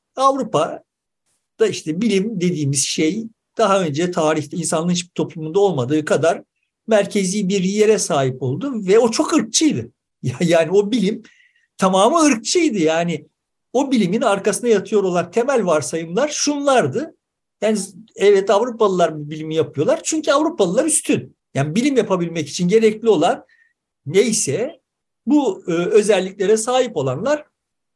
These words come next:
Avrupalılar. Hatta Avrupalılar değil, Avrupalı erkekler. Yani Darwin'in, sonra işte o-, ona da geleceğim. Darwin'in işte kadınlar yapamazlar çünkü kadın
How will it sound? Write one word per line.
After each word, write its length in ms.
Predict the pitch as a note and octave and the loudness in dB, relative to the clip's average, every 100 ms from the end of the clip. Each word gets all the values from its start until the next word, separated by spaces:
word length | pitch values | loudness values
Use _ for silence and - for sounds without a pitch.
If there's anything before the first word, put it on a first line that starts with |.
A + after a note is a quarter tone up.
| _ | _
Avrupalılar. 680 | B3+ C#4+ F4+ D4+ F3 A#2+ A#2 - | 0 2 2 2 0 -2 -8 -4
Hatta 320 | F#3+ G#3 - | -4 0 2
Avrupalılar 580 | A3+ C#4 D4+ D#4+ D4+ A3+ | 2 2 0 2 4 2
değil, 180 | C#3 F#3 | 2 2
Avrupalı 360 | B3 A#3 C4+ | 2 2 2
erkekler. 760 | A#3+ A#3 A3+ C4+ C4 A3+ A#2 - _ _ - | 2 0 0 -4 0 -2 -2 -12 _ _ -2
Yani 460 | D#3 F3+ G3+ F#3+ - _ _ - | 2 2 2 -4 -8 _ _ 0
Darwin'in, 600 | F3 G#3+ A3+ E3+ G#3 - _ _ | 4 4 2 -2 -6 -8 _ _
sonra 400 | - - F#3+ G3 | -10 -2 0 0
işte 440 | G3 G#3 - - - | -2 -4 -4 -6 -4
o-, 180 | G3+ F#3 - | -2 -2 -2
ona 260 | F#3+ F#3+ G3+ | 0 2 2
da 80 | D3 | 2
geleceğim. 640 | E3+ F3 C#3 B3+ D4+ F#3 | 2 2 0 -4 -6 0
Darwin'in 540 | A3 A#3 D3+ F3 D4+ _ _ _ | 2 2 -2 -4 -8 _ _ _
işte 300 | - - - | -20 -18 -8
kadınlar 440 | - F3+ G3+ G#3 F#3 | -4 -2 0 0 2
yapamazlar 800 | F#3 - D4+ F#3 C#3 B3 D#4+ - | 0 2 2 2 0 -2 -4 -8
çünkü 320 | - A3+ - | -12 -12 -8
kadın 480 | - C4 B3 A#3+ | -6 -4 -4 -6